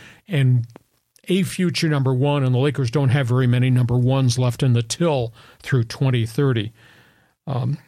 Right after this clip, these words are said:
they've been beset by injuries. Rui Hachimura's been hurt. Cam Reddish, Gabe Vincent. It's just never been the team that we expected. So I don't know whether this would be a panic move or this would be a move for the long-term future to add another firepower guy.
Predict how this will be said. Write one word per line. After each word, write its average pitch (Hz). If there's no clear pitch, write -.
they've 131
been 127
beset 185
by 180
injuries. 160
Rui 135
Hachimura's 135
been 156
hurt. 151
Cam 113
Reddish, 156
Gabe 120
Vincent. 139
It's 123
just 170
never 160
been 147
the 135
team 127
that 139
we 143
expected. 127
So 165
I 165
don't 202
know 170
whether 139
this 151
would 143
be 120
a 110
panic 180
move 196
or 147
this 147
would 143
be 131
a 120
move 139
for 156
the 131
long-term 135
future 170
to 139
add 143
another 127
firepower 139
guy. 175